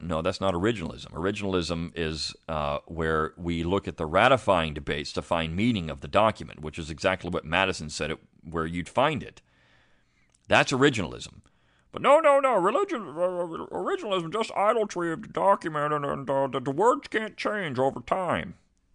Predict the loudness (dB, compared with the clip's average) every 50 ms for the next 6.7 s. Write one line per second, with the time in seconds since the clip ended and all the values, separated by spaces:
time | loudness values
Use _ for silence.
0 | _ _ _ _ _ _ _ _ _ _ _ _ _ _ _ _ _ _ _ _
1 | _ _ _ _ _ -10 -2 0 0 0 0 -2 0 0 2 2 2 2 0 -4
2 | -8 -12 -18 _ _ _ _ _ _ _ _ _ _ _ _ _ _ _ _ _
3 | _ _ 4 6 8 10 8 8 6 0 _ _ _ _ _ _ _ _ _ _
4 | _ _ _ _ _ _ _ -6 -4 -4 -2 -2 0 0 0 2 2 4 6 4
5 | 4 2 -2 -6 -4 -2 2 2 2 2 4 2 2 2 2 2 2 4 4 4
6 | 6 6 6 4 4 2 0 -2 2 6 6 6 6 4